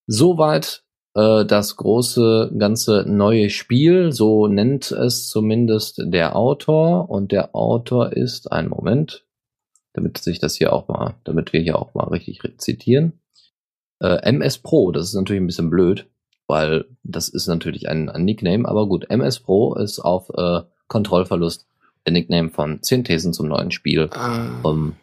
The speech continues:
Speaker 1: wie wir vorgehen sollten in Zukunft.
Speaker 2: Das ist, äh, Michael Seemann, wenn ich mich nicht täusche. Den
Speaker 1: Ah, sehr gut.
Speaker 2: kennt man aus, äh, hier vielleicht aus Wir müssen reden. Ein eigentlich, äh, empfehlenswerter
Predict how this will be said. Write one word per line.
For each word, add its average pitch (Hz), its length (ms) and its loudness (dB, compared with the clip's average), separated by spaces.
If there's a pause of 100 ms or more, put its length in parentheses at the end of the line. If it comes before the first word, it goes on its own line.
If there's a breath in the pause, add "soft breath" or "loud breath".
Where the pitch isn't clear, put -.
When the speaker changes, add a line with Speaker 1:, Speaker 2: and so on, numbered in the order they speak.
Speaker 1:
wie 78 160 -2
wir 76 120 2 (160)
vorgehen 71 360 -4
sollten - 240 -8
in - 80 -12
Zukunft. - 260 -4
Speaker 2:
Das - 460 -4 (100)
ist, 120 540 -10
äh, 110 640 2
Michael 107 640 -6
Seemann, 98 1080 -4
wenn 95 140 -6
ich 95 100 -12
mich 101 140 -6
nicht 98 180 -8
täusche. 98 420 0
Den 98 120 0
Speaker 1:
Ah, 165 400 2
sehr 98 100 -2
gut. 92 80 0
Speaker 2:
kennt 101 160 0
man 98 200 -2
aus, 95 520 -4
äh, 95 220 0
hier 95 280 -2
vielleicht - 440 -8
aus 95 180 -4 (100)
Wir 101 220 2
müssen 98 260 0
reden. 98 520 2 (1500 soft breath)
Ein 92 460 -2
eigentlich, 113 440 -4
äh, 131 280 2
empfehlenswerter 104 720 0